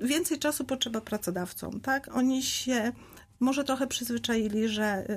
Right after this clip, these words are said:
że tych pracowników było dużo i to oni wybierali sobie pracowników, a teraz jest odwrotnie, prawda? To pracownik wybiera sobie pracodawcę. E, ale temu też służą targi pracy, które organizujemy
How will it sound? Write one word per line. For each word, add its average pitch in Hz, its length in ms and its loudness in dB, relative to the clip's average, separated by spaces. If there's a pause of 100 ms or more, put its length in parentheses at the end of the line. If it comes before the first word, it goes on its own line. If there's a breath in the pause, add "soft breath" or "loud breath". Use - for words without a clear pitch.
(140)
że 220 160 0
tych 233 160 -4
pracowników 226 640 2
było 233 300 0
dużo 254 400 0
i 220 100 -4
to - 180 -6
oni 202 220 0
wybierali 196 520 -2
sobie 208 340 -4
pracowników, 202 760 -4 (220 soft breath)
a 190 60 -6
teraz 208 300 -4
jest 185 160 -6
odwrotnie, 208 560 -4
prawda? 226 400 -4 (460 loud breath)
To 233 100 2
pracownik 254 500 2
wybiera 208 340 -2
sobie 208 460 -2 (220)
pracodawcę. 190 760 -6 (720 loud breath)
E, 214 260 2 (320)
ale 302 300 4
temu 302 300 2
też 285 200 2
służą 269 460 4
targi 247 280 0
pracy, 294 320 0
które - 300 -2
organizujemy 190 960 0